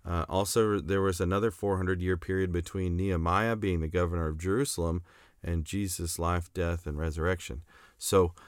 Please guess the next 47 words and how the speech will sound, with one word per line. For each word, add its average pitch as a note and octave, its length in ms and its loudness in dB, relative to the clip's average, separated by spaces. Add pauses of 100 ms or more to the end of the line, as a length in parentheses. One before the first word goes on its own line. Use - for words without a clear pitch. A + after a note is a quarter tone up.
(160)
uh, F2 220 0
there F#2 320 4
were G#2+ 240 6
even G2 300 0
times E2+ 360 0
where E2 120 -2
God D#2+ 240 -2
wouldn't D#2 240 -2
speak F2 220 -8
to D2+ 100 -6
anybody. F2+ 400 -6 (640)
Um, C#2+ 360 -6
and D#2+ 360 -2 (100)
m-, E2 260 -4
so E2+ 420 0 (140)
maybe, G2 540 0 (340)
you G2 120 -4
know, F2 120 2
the E2+ 100 2
time G2 300 -4
we're F2+ 100 0
living F2 320 -2
in E2 100 -2
right D#2 200 -4
now, C#3+ 340 0
it's F2 180 -6
just - 260 -6 (160)
God D2+ 240 -2
doesn't G2 260 -2
have, G2+ 320 -4 (300)
yeah, A2 120 4
especially, A#2 720 4
uh, F#2+ 160 4
one G#2+ 200 4
thing G#2+ 200 2
that - 100 -2
people F#2 240 -2
point E2+ 260 -2
out G#2+ 160 0
is F2 140 -2
that E2 160 -6
God F#2+ 260 4
has F2 180 -2
given F#2 280 0
us E2+ 140 -2
the E2+ 120 -2
Bible, F2+ 520 0